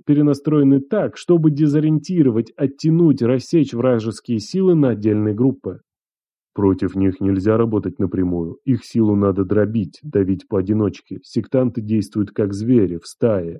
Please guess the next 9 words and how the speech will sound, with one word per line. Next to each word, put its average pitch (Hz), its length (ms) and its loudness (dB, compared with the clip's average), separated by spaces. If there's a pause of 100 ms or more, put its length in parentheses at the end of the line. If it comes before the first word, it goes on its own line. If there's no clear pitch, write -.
а 104 120 -4
я 92 220 0
их 85 160 -8
разделю. 87 540 -6 (760)
Далее 185 460 2
шла 165 280 0
активация 143 640 2
змеиного 120 540 2
ключа. 127 560 0